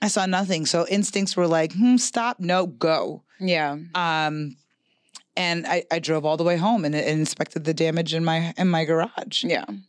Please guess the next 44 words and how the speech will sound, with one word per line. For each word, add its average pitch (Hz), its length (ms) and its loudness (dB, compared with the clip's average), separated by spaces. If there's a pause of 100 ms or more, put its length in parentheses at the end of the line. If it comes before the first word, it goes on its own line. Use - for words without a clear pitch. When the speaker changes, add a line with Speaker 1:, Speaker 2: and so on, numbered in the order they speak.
Speaker 1:
Um, 160 360 2
but 165 260 0 (420)
Speaker 2:
I 370 180 0
think - 140 -2
instincts 240 600 -2
play 226 200 2
a 196 80 0
big 190 220 -4
part 202 360 0
Speaker 1:
They, 202 180 4
Speaker 2:
in 190 100 -2
that 175 300 -2
Speaker 1:
they 196 180 2
Speaker 2:
too. 170 140 4
Speaker 1:
do. 160 100 4
Speaker 2:
And 190 140 0
so 214 100 0
you 202 280 -2
can't 233 260 -2
just 196 160 0
say, 190 140 0
"Yes, 165 320 0
I'll 165 160 0
do 165 160 -4
something," 165 280 -2
or, 160 100 2
"No, 160 220 2
I 156 120 2
won't 156 320 0
do 147 100 0
something." 151 360 -2
I 165 60 0
mean, 175 160 2
a 156 80 2
baby 175 380 0
walking 156 380 0
along 156 220 0
the 147 60 0
highway 151 380 -4
at 143 100 -2
nine 143 440 0
o'clock 127 360 -2
at - 140 -2
night 131 320 -4